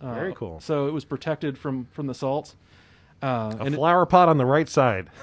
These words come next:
Speaker 1: <laughs> Right, yeah. It was, it was serendipitous. It was really great. So
Speaker 2: Very
Speaker 1: the
Speaker 2: cool.
Speaker 1: body was incredible. I've been really lucky.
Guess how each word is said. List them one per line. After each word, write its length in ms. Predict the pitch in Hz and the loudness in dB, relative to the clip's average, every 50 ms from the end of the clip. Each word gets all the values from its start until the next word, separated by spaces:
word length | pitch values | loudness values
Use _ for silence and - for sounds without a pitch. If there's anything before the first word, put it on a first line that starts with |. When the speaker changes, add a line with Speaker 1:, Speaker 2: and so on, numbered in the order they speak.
| - | 4
Speaker 1:
<laughs> 200 | - 220 - - - | 4 4 6 6 4
Right, 280 | 208 180 165 151 - - - | 4 4 6 4 2 0 0
yeah. 200 | 185 160 113 101 | 0 -2 0 0
It 100 | 139 156 | 0 0
was, 200 | 160 156 135 160 - - - - - - - _ | 0 0 0 -4 -10 -14 -16 -18 -18 -18 -14 _
it 140 | 165 175 | -4 -4
was 240 | 180 165 160 151 139 | -2 0 -2 -2 -2
serendipitous. 600 | - 180 170 165 156 147 147 - - 110 110 107 135 | -2 -4 -2 -2 0 0 -2 -2 -4 -8 -12 -12 -10
It 40 | |
was 160 | 131 131 120 135 | -10 -10 -8 -6
really 200 | 143 139 131 120 | -4 -4 -4 -4
great. 320 | 127 127 113 107 101 - | -4 -6 -6 -6 -10 -8
So 100 | - 143 | -6 -6
Speaker 2:
Very 80 | 127 120 | -4 -4
Speaker 1:
the 60 | 123 | -4
Speaker 2:
cool. 100 | 131 143 | -2 -2
Speaker 1:
body 180 | 143 147 147 | -2 -2 -2
was 300 | 139 135 127 123 - - | 0 -2 -2 -4 -6 -8
incredible. 400 | - 143 123 - 143 143 143 135 139 | -10 -10 -6 -4 -4 -4 -2 -2 -2
I've 100 | 139 139 | -2 -2
been 120 | 160 156 | -2 -4
really 220 | 147 160 170 151 135 | -2 -2 -2 -2 -2
lucky. 440 | 131 143 143 135 139 135 131 123 | -2 -2 -4 -4 -4 -4 -4 -4